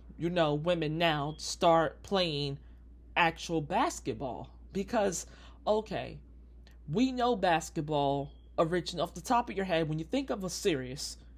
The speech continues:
you think of basketball as either the best of five to seven, which is what the N B A is. I think, if I'm not mistaken, the N B A is best of seven all the way from the first round to now. So, like,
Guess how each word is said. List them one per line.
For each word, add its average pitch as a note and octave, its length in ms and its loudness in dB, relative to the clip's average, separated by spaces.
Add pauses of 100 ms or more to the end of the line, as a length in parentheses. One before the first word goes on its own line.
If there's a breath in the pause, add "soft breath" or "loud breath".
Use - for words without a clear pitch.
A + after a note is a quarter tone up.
(140 soft breath)
you C4 140 4
think C#4+ 580 -4
of F#3 140 2
basketball E3+ 520 0
as C#3+ 400 0
either C#3+ 400 -2 (280 loud breath)
the D#3+ 80 0
best F#3 400 -2
of - 60 -6
five D#3+ 580 2 (380 soft breath)
to F3 140 0
seven, C3 640 -2
which E3 280 0
is D#3 220 0
what E3+ 300 4
the F#3 80 -2
N G3+ 160 0
B D#3+ 200 0
A A#2+ 300 -4
is. - 200 -8 (200 loud breath)
I D3 100 2
think, G#3+ 480 -4
if F#3 140 -4
I'm F3+ 160 2
not E3+ 180 0
mistaken, D#3+ 540 -2
the C#3+ 180 -4
N G3 120 2
B E3+ 240 -2
A D#3 120 2
is - 220 -6
best E3 340 -2
of D3+ 60 -8
seven D#3+ 340 0
all D#3 160 0
the D3+ 100 -6
way D#3 180 0
from D3 180 -8
the C#3+ 60 -4
first F3 360 -2
round D#3 360 -2 (280 loud breath)
to E3+ 120 0
now. B2+ 400 0 (260 loud breath)
So, D3+ 320 2
like, B2 440 2